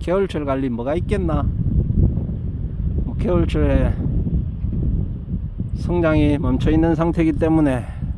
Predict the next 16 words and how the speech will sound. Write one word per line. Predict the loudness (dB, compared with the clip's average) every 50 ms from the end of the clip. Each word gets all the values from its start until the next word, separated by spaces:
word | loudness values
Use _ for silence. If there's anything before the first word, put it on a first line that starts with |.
| -6 -6 -6 -6 -4
관리해 | -4 -4 -2 -2 0 0 0 -2
줄 | -2 -2
게 | -2 -2
없겠죠. | -2 -4 -4 -6 -8 -8 -8 -10 -10 -10 -10 -12 -12 -14 -16 -16 -16 -18 -18 -18 -16 -16 -16 -16 -16 -16 -16 -16 -16 -16 -16 -16 -18 -18 -16 -12
그런데 | -8 -6 -6 -4 -4 -6 -6 -6 -6 -8 -8 -12 -18 -20 -20 -20 -20 -20 -18 -18 -18 -16 -16 -14 -12 -12 -10 -8 -8 -8 -8 -10 -10 -12 -12 -10 -6
이 | -4 -2 0
어린 | 0 0 0 0 0
소나무가 | 0 -2 -2 -2 -2 -2 -4 -4 -4
자라면은 | -4 -4 -2 -2 -2 -2 0 0 0 -2 -2 -4 -10 -10 -8
요게 | -6 -4 -2 -2 -2 -2 -4 -10 -16 -20 -20 -20 -20 -20 -20 -20 -20 -20 -20 -20 -20 -20 -20 -20 -20 -20 -20 -20 -20 -20 -16 -16 -14 -14 -14 -14 -14 -12 -8
주지로 | -6 -2 -2 0 2 2 0
삼고 | 0 -2 -6 -6 -6 -6
갈 | -4 -4 -6 -6
가지입니다. | -8 -10 -10 -10 -10 -10 -10 -10 -12 -12 -12 -10 -10 -10 -8 -10 -10 -10
주지. | -10 -10 -10 -10 -10 -8 -8 -8 -8 -10 -12 -16 -16 -16 -16 -14 -14 -16 -16 -16 -18 -20 -18 -18 -20 -20 -20 -20 -16 -10
보면은 | -6 -4 -4 -2 -2 -2 -2 -4 -4 -4 -6 -6